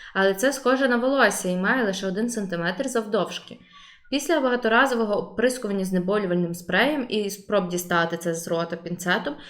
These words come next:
вона нарешті почала намагатися вишкарпати цю волосину з задньої частини горла, але вона не рухалась.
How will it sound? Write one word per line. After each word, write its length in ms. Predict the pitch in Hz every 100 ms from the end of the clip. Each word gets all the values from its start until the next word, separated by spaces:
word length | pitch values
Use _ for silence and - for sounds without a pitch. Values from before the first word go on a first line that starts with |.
| - -
вона 240 | 196 233
нарешті 380 | 254 214 254 247
почала 380 | 190 190 220 226
намагатися 600 | 190 180 185 214 247 190
вишкарпати 540 | 175 196 - 196 -
цю 140 | - 180
волосину 480 | 175 175 220 277 247
з 40 |
задньої 340 | 185 202 226
частини 420 | 202 180 - 190 202
горла, 440 | 185 156 147 - - - -
але 180 | - 190
вона 200 | 185 190
не 120 | 226
рухалась. 580 | 233 175 - 165 180 -